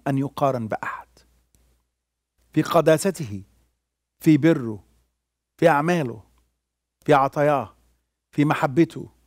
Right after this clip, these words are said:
في نقائه، في طهارته، في تعليمه. لا يمكن، لا يمكن أن يقارن المسيح بأي حد من الناس، فالجميع أخطأوا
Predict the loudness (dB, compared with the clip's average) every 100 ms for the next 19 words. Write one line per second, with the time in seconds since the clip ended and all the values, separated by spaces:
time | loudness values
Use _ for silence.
0 | _ _ _ -2 0 0 2 2 0 -16
1 | _ _ _ _ -6 -4 -4 -4 -4 -6
2 | -20 -20 _ _ _ -6 -2 0 -2 -2
3 | -6 -12 -20 _ _ 2 6 6 6 2
4 | 0 -8 -18 -20 _ _ _ 4 6 6
5 | 4 -2 -4 -16 -20 _ _ _ _ _
6 | _ _ 0 2 0 0 4 4 4 0
7 | -2 -2 0 4 2 2 -6 2 2 4
8 | 4 4 0 0 0 2 0 0 -12 -6
9 | -4 -4 -4 -8 -10 -16 -20 _ _ _
10 | _ _ _ _ _ _ _ _ _ _
11 | _ _ _ _ _ _ _ _ _ _
12 | _ _ 0 0 2 2 2 2 0 -4
13 | -6 -8 -6 -6 -6